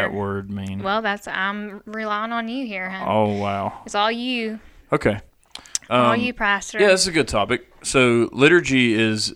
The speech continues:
Speaker 2: is just a word that describes, um, the, the meaning of it is just an, an order of doing something. It, it actually comes from a root word that means order. And so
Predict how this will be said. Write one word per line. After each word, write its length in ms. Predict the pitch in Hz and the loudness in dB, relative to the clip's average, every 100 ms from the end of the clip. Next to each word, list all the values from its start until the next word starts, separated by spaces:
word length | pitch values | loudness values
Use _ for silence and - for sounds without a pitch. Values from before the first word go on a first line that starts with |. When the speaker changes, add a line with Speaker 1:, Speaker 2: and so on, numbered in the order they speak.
| - | -4
Speaker 2:
is 180 | 107 104 | -4 0
just 220 | 123 - | 0 2
a 60 | |
word 340 | 107 107 113 104 | 2 4 4 2
that 120 | 107 | -2
describes, 920 | 107 - - 107 104 101 98 104 - - | -4 -6 0 2 4 4 0 -8 -10 -8
um, 480 | 101 98 98 98 - | -6 -6 -6 -10 -8
the, 180 | 120 113 | -2 -2
the 100 | 117 | 0
meaning 320 | 131 135 123 | 2 4 2
of 160 | 107 101 | 0 -2
it 80 | 98 | -4
is 100 | 98 | -4
just 220 | 104 - - | -6 -6 -6
an, 140 | 107 104 | -4 -6
an 140 | 110 | -4
order 480 | 113 107 95 73 - - | -4 -4 -4 -8 -10 -12
of 300 | 104 101 101 | -10 -10 -8
doing 200 | 101 95 | -6 -6
something. 380 | 98 90 - 95 | -6 -8 -12 -12
It, 160 | 85 - | -12 -6
it 220 | 110 113 | -6 -2
actually 260 | 113 110 101 | -2 -2 -4
comes 240 | 110 101 | -6 -6
from 180 | 101 98 | -8 -10
a 100 | 95 - - - - | -12 -14 -20 -20 -8
root 200 | 110 110 | -4 -2
word 220 | 101 101 | -2 -4
that 100 | 98 | -4
means 240 | 98 98 98 | -6 -8 -8
order. 420 | - 95 - - - - - - - - | -8 -8 -8 -14 -18 -20 -20 -20 -12 -4
And 120 | 123 | 2
so 160 | 135 | 2